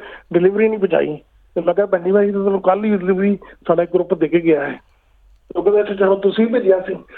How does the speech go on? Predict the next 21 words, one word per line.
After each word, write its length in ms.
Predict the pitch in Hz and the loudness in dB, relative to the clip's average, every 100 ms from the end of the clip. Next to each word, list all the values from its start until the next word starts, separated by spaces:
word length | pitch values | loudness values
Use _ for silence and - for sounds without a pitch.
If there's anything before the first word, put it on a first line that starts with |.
| - - - - - | -20 -20 -20 -20 -2
ਇਸ 80 | 185 | -2
ਤਰ੍ਹਾਂ 200 | - 202 | 2 2
ਕਰਦੇ 240 | 190 - 175 | 4 4 4
ਕਰਦੇ 280 | 175 175 | 4 2
ਦੋ 160 | 165 160 | 2 4
ਵਾਰੀ, 260 | 160 160 156 - _ _ 170 | 2 0 -14 -18 _ _ 0
ਦੋ 120 | 175 | 2
ਤਿੰਨ 440 | 190 196 185 190 | 2 0 0 -2
ਗਰੁੱਪਾਂ 340 | 170 175 175 190 | 0 0 2 0
ਨੂੰ 80 | |
ਫੋਨ 220 | 190 175 170 | 2 0 2
ਕਰਕੇ 260 | 175 175 180 - - 180 160 175 180 | 0 0 -2 -4 -8 -4 -2 -2 -2
ਸਟੂਡੈਂਟ 360 | 165 - 185 190 | 0 2 2 2
ਵੀ 140 | 196 | 0
ਗਰੋਸਰੀ 340 | 180 180 175 196 | 2 2 2 2
ਨੂੰ 120 | 196 | 2
ਸਟਾਕ 260 | - 175 175 | 2 0 2
ਕਰਨ 180 | 180 165 | 0 0
ਲੱਗ 100 | 139 | -2
ਪਏ 80 | - | -2
ਨੇ। 120 | - | -4